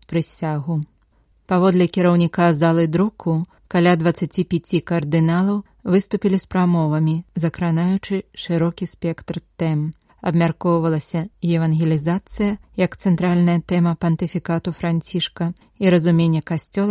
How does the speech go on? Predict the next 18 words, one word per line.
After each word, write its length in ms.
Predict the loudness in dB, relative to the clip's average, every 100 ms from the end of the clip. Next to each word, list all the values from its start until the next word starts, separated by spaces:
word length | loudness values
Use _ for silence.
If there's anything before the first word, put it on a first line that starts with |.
| 0
як 320 | -2 -6 -12 -2
братэрскай 640 | 0 0 0 -4 -4 -10
супольнасці 880 | -8 -8 -2 0 0 -2 -4 -6 -4 -4
для 160 | 0
евангелізацыі. 1200 | 0 2 2 2 2 2 0 -2 -4 -8 -6 -4 -6 _ _ -6
Асаблівая 560 | -4 -2 0 0 2 0
ўвага 320 | 0 0 0
была 320 | 0 2 2
нададзена 640 | 2 0 0 0 0 0 -2 _
прапаведванню 880 | -6 -4 -2 -2 0 0 0 0 -4 -4
Евангеля 720 | -2 -2 0 0 0 0 -4 _
сярод 400 | -6 -4 -2 -4 -2
моладзі. 640 | 0 0 -2 -2 -4 -4 _ _ -4
Удзельнікі 480 | 0 2 2 0
пасяджэння 720 | -4 -6 -4 -6 0 2 2 2
закранулі 640 | -2 -2 -2 0 0 -2
таксама 480 | -6 -6 -2 -2 -2
пытанні, 720 | -6 -8 -4 0 2 0